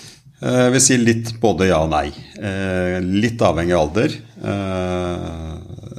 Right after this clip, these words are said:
det er jo ofte, vi godtar jo en sikkerhet, eh, i forhold til, da går vi inn og hjelper til i forhold til investering, bare vi har en sikkerhet for investeringer hvis det i verste fall skulle gå galt.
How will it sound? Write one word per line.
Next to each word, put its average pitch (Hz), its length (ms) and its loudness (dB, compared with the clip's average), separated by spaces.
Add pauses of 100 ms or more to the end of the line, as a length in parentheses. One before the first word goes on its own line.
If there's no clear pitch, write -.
(100)
det 107 80 0
er 101 80 6
jo 104 80 4
ofte, - 220 -4
vi 104 100 2
godtar 90 400 0
jo 92 80 0
en 98 80 2
sikkerhet, 92 1040 0 (120)
eh, 90 840 -4
i 92 80 -6
forhold 85 240 -2
til, 90 80 -2
da 90 80 0
går 85 220 0
vi 85 80 2
inn 80 100 2
og 87 80 2
hjelper 80 340 -4
til 85 140 -4
i 82 60 -8
forhold 80 240 -6
til 82 100 -4
investering, 85 460 -2
bare 87 180 2
vi 85 80 -2
har 82 80 0
en 85 80 0
sikkerhet 85 640 -2
for 78 140 -6
investeringer 80 880 -4
hvis - 280 -4
det 82 260 -4
i 82 140 -6
verste 82 340 -6
fall 87 180 -6
skulle 82 300 -8
gå 80 160 -4
galt. 156 360 2